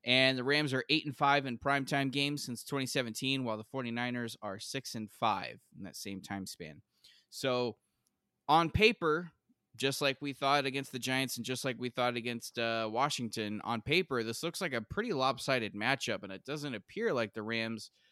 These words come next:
should have that much of an issue against this team right now. Um, I don't know how you guys feel about that. Maybe I'm reading the room wrong here. Manny, do you think that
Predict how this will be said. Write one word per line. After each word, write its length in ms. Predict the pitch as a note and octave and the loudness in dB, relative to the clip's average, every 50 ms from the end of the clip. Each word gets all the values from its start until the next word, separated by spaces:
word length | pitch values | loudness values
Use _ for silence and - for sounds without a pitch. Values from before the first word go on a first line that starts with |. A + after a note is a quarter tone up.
| _ _ _ | _ _ _
should 320 | - - - F#3 G#3 G3 | -10 -6 -2 0 0 0
have 240 | F3+ E3 D3+ B2+ A2+ | 0 0 -2 -2 0
that 260 | A#2 A#2+ C3+ C#3+ A2+ | 4 4 6 6 4
much 320 | B2+ C3+ C3 C3 B2+ - - | 2 0 -2 -2 -2 -4 -8
of 120 | A#2+ G#2+ | -8 -8
an 140 | A2 G#2 G2 _ _ _ _ _ | -10 -12 -12 _ _ _ _ _
issue 380 | A#2+ C3+ C#3+ - - C#3 A#2+ A2+ | -6 -4 -4 -4 -6 -4 -4 -4
against 340 | G#2+ G2+ G2+ A#2 A#2 A2+ - | -6 -4 -6 -6 -6 -6 -8
this 180 | - G2+ - - | -10 -10 -10 -4
team 280 | - D#3 F3 F#3+ E3 | -2 -2 0 0 0
right 180 | A#2 G2+ F2+ C#2 | 0 0 -2 -4
now. 280 | G2 G2 F#2 F#2+ F#2+ - _ _ - - - - _ | -6 -6 -6 -6 -8 -12 _ _ -20 -20 -20 -16 _
Um, 640 | - A#2+ A#2+ A#2+ A#2+ A#2 A#2 A2+ A2 A2 A2 G#2+ - _ _ _ - - - _ _ _ _ - | 2 4 6 8 8 6 4 4 2 -2 -4 -6 -8 _ _ _ -20 -20 -20 _ _ _ _ 4
I 120 | A#2+ C#3+ | 6 8
don't 180 | D3+ E3 E3 D#3+ | 8 8 6 6
know 380 | D#3+ D#3 D3+ D3 D3 C#3+ C3+ - | 4 6 6 6 6 4 2 0
how 140 | B2 C3 C3 | 0 0 0
you 220 | B2+ C3+ F3 A3+ G3+ | 2 2 -2 0 2
guys 280 | D#3+ B2 A2 G#2+ G#2 | 2 2 2 0 -4
feel 280 | - - A#2+ A#2 A2 G#2+ | -4 -2 0 0 0 0
about 320 | G#2+ A2 A2+ G#2+ G#2+ - | 0 0 0 0 0 0
that. 280 | - G#2+ G#2 G#2+ A2+ - | -2 0 2 2 0 0
Maybe 380 | A2 A2+ A2+ A#2 A#2 A#2 A2 - | 0 0 0 2 2 0 0 0
I'm 380 | - A2 A2+ A#2 A#2+ A#2 A#2 - _ A#2 | 0 0 2 2 2 0 -2 -6 _ -8
reading 340 | A2 B2 B2+ A#2+ B2 A#2+ A2+ | -4 -2 -2 0 0 -2 -2
the 100 | G#2+ G#2 | -2 -2
room 320 | A2 B2 C#3 C#3+ C#3 B2 | -2 -2 0 0 0 0
wrong 260 | A2+ A2 G#2+ G#2 G#2 A2+ | 0 -2 -2 -2 -4 -4
here. 360 | A2 G#2+ G#2 G#2+ A2 A2 - _ _ _ _ _ _ _ _ _ | -6 -4 -4 -4 -6 -8 -10 _ _ _ _ _ _ _ _ _
Manny, 340 | - B2 C3+ C#3+ C#3 C#3 C3 | 2 4 6 6 6 4 2
do 120 | A#2 A#2 A#2 | 2 2 2
you 160 | B2 C#3 C#3+ | 2 2 2
think 340 | C#3 - D3 D3 C#3+ B2+ B2+ | 0 2 2 2 2 2 2
that 200 | C3 B2+ B2 | 2 2 2